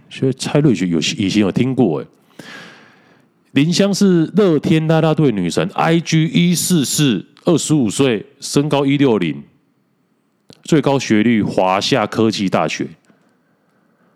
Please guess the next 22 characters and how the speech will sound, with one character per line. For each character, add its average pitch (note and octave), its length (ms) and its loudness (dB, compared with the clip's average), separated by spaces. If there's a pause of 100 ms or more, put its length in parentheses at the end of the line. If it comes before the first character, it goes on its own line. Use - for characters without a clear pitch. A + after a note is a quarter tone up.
(380)
然 A#2 80 0
后 C#3 60 2
另 D3+ 160 2
外 D#3+ 80 4
一 D3 40 0
个 A2+ 460 0 (560)
蔡 D#3+ 280 0
瑞 C3+ 420 2
雪 D2 560 -4 (1300)
，I D3 220 0
G D#3 340 0
粉 G2 260 -2
丝 B2+ 200 0
七 C3+ 200 -2
十 G#2+ 220 0
万， G#2+ 180 2 (120)
啊， E3+ 120 0
就 F3+ 280 2
林 C#3 180 0
香 D3+ 200 0
了 C3+ 140 2
啊， B2+ 240 -2